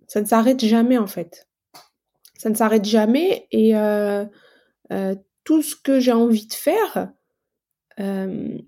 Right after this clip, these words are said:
prend du sens à partir du moment où,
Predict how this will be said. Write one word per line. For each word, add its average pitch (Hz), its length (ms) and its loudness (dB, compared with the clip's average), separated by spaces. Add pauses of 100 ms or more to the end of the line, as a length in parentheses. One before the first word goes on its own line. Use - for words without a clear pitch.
(200)
prend 254 220 2
du 214 180 0
sens 381 520 -2
à 220 60 -8
partir 233 380 -4
du 220 140 2
moment 240 460 0 (1120)
où, 320 420 2